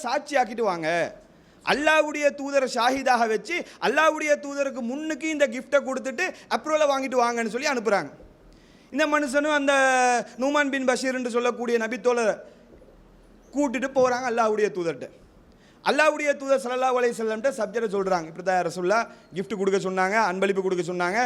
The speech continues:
நானும் அன்பளிப்பு கொடுத்தேன், உங்களை வந்து சாட்சியாக்க சொன்னாங்க, அதனால இங்க நான் கூட்டு வந்திருக்கிறேன்" என்ற கருத்துல சொன்ன உடனேயே அல்லாஹ்வுடைய தூதர் ஸல்லல்லாஹு அலைஹி வஸல்லம் அவர்கள் கேட்ட முதலாவது கேள்வி, "உங்களுக்கு இதை போல வேற பிள்ளைகள் இருக்கிறாங்களா?" "ஆமா, இருக்கிறாங்க."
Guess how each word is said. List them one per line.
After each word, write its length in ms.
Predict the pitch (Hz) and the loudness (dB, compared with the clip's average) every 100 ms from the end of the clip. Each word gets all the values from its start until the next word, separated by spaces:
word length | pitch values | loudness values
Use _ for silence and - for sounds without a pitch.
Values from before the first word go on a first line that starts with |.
| 240 - | -4 -10
நானும் 280 | - 190 220 | -4 -2 0
அன்பளிப்பு 340 | 196 208 214 185 | -2 -2 -2 0
கொடுத்தேன், 400 | 202 196 254 262 - - - | 0 0 0 -2 -12 -20 -12
உங்களை 280 | 143 226 254 | -4 2 2
வந்து 220 | 247 240 | 2 -2
சாட்சியாக்க 560 | - 208 220 247 240 214 | -2 -2 0 0 0 -2
சொன்னாங்க, 500 | 190 196 185 247 294 - | -4 0 0 0 -2 -4
அதனால 340 | - 202 214 247 | -4 0 0 0
இங்க 120 | 226 | -2
நான் 160 | 220 185 | -4 -4
கூட்டு 200 | 214 214 | -2 -2
வந்திருக்கிறேன்" 580 | 202 180 165 175 165 - - - | 0 0 0 0 0 -4 -12 -4
என்ற 240 | 233 226 | 0 0
கருத்துல 360 | 208 208 208 220 | 0 -2 0 -2
சொன்ன 280 | 180 202 | -2 0
உடனேயே 440 | 247 220 196 180 180 175 - - | 0 0 0 2 2 0 -6 -4
அல்லாஹ்வுடைய 540 | 202 269 254 247 247 | 2 2 2 0 0
தூதர் 260 | 233 226 214 | 0 -4 -4
ஸல்லல்லாஹு 340 | 214 233 247 | -2 0 2
அலைஹி 140 | 226 214 | 0 -4
வஸல்லம் 320 | 214 208 196 | -4 -4 0
அவர்கள் 400 | 190 180 180 175 - | 0 0 -2 -4 -14
கேட்ட 380 | - 214 247 254 | 0 2 2 0
முதலாவது 560 | 220 226 262 269 269 254 | 0 2 2 4 2 0
கேள்வி, 400 | 233 226 208 208 190 - | 0 0 0 -2 -4 -6
"உங்களுக்கு 340 | 202 226 208 208 | -4 0 0 2
இதை 160 | 240 | 0
போல 500 | 277 247 226 208 196 | 2 0 0 0 -2
வேற 200 | 180 226 233 | -4 -4 -4
பிள்ளைகள் 380 | 208 226 208 | -4 -2 0
இருக்கிறாங்களா?" 540 | 202 175 165 147 147 147 113 - - - - - - _ _ _ _ | -2 -2 -4 -2 0 0 -2 -12 -20 -20 -20 -20 -20 _ _ _ _
"ஆமா, 240 | 190 208 190 | -2 2 2
இருக்கிறாங்க." 460 | 190 190 175 156 | 0 2 0 2